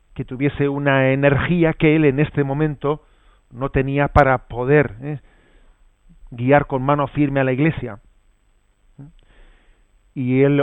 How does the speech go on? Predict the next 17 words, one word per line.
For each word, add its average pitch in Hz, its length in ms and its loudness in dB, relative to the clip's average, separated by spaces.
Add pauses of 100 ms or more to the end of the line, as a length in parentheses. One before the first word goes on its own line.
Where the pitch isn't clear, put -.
obviamente 139 760 0 (600)
estaba, 127 720 0 (420)
pues 117 200 -14
estaba 135 320 -2
bajo, 135 520 0 (300)
bajo 131 260 -4
el 123 60 -4
impacto 156 560 0
de, 143 240 2 (240)
de 127 280 -4
los, 120 380 -8
eh, 127 340 -4
de, 123 200 -16
de 117 160 -12
todos 147 260 -8
los 131 140 -10
problemas 143 420 0